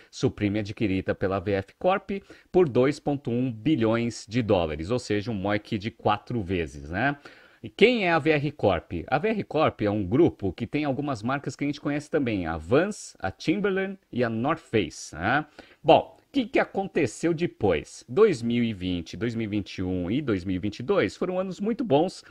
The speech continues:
em termos de resultados da V R Corp. Qual que foi o grande problema? O problema é que em dois mil e vinte e três as vendas começaram a cair demais. E os resultados da empresa começaram a ficar muito ruins. Isso daqui, ó, notícia do dia vinte e três de maio de dois mil e vinte e quatro.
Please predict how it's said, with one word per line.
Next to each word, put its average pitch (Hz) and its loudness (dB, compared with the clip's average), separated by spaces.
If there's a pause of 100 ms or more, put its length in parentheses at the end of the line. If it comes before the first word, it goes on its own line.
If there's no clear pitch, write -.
(220)
em 156 0
termos 160 -4
de 165 -6
resultados 151 -4
da 156 -2
V 156 -2
R 170 -2
Corp. 95 0 (180)
Qual 180 2
que - -20
foi 165 6
o 151 4
grande 160 0
problema? 190 -4
O - -20
problema 160 2
é - -8
que - -8
em - -4
dois 185 0
mil 156 2
e - 0
vinte 151 -4
e - -20
três 147 -2
as 139 -6
vendas 135 -6
começaram 143 -4
a - -6
cair 151 -4
demais. 147 0 (300)
E 185 4
os 349 4
resultados 120 0
da 135 -2
empresa 147 -2
começaram 135 -4
a - -6
ficar 165 -8
muito 175 -2
ruins. 147 0
Isso 92 -6
daqui, 110 0
ó, 135 4
notícia 117 -2
do 117 -4
dia 123 -2
vinte 135 -6
e - -8
três 156 -4
de 160 -6
maio 127 -2
de 143 -6
dois 143 -4
mil 151 -4
e - -4
vinte 165 -4
e - -20
quatro. 87 -4